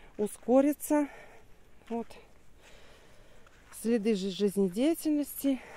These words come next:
человека трудно же убрать за собой. Ну, это извечная проблема мусора. Вот.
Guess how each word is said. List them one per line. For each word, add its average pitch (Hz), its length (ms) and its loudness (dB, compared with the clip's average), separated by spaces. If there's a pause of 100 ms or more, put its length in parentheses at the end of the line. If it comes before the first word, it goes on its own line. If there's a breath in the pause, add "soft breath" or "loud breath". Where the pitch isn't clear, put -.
(240 loud breath)
человека 247 720 0 (2000 loud breath)
трудно 233 240 4
же 196 140 -2
убрать 220 480 0 (420 loud breath)
за 196 180 -4
собой. 190 520 -2 (340 loud breath)
Ну, 254 220 -4
это 214 220 2
извечная 202 640 2 (1080 soft breath)
проблема 240 640 0 (1600 loud breath)
мусора. 220 600 0 (1400 loud breath)
Вот. 208 240 -4